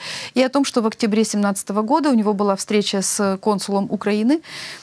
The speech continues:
во время которой он не высказывал жалоб на условия содержания и на, э, условия оказания медицинской помощи. При этом, э, естественно, я получаю информацию в том числе и от отца Павла, и я понимаю, что информация, э, у отца Павла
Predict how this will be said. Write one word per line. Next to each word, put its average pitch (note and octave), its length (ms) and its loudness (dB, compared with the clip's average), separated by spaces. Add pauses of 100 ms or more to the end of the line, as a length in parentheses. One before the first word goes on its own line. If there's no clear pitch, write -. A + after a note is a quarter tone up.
во A3 120 2
время A#3 280 4
которой C#4 420 2
он A3 240 4
не A#3 140 4
высказывал F3+ 580 0
жалоб C#4 420 0
на G3 160 0
условия G#3 500 0
содержания A3+ 720 2
и - 140 -2
на, G3 460 0
э, F3+ 320 0
условия G#3 420 0
оказания F#3+ 380 0
медицинской F3 480 -4
помощи. - 420 -6 (560)
При A3 140 2
этом, C4 380 2
э, G3+ 400 2
естественно, G#3+ 600 0
я G3+ 160 2
получаю G3+ 400 0
информацию F#3+ 460 0
в - 60 -16
том G#3 160 0
числе F#3+ 360 0
и G3+ 240 0
от - 220 -2
отца F#3 320 -2
Павла, G#3 460 -2 (460)
и G#3 480 2
я A3 220 2
понимаю, A3 360 2
что - 180 -2
информация, G3 760 0
э, F3 400 0
у F#3+ 220 0
отца G3 260 0
Павла F3+ 380 0